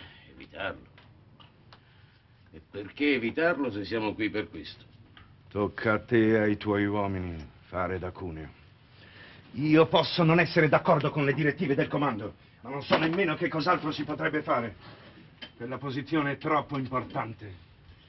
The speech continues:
Speaker 2: Bisogna prenderla, quella trincea. Tocca a te,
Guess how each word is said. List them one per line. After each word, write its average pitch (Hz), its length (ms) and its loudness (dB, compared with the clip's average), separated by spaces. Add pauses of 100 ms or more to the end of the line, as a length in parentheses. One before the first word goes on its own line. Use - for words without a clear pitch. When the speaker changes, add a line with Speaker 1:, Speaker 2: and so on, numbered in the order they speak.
Speaker 2:
Bisogna 131 420 -4
prenderla, 120 540 -4
quella 101 200 -14
trincea. 90 520 -12 (2500)
Tocca 117 380 -4
a 104 40 -6
te, 95 220 -12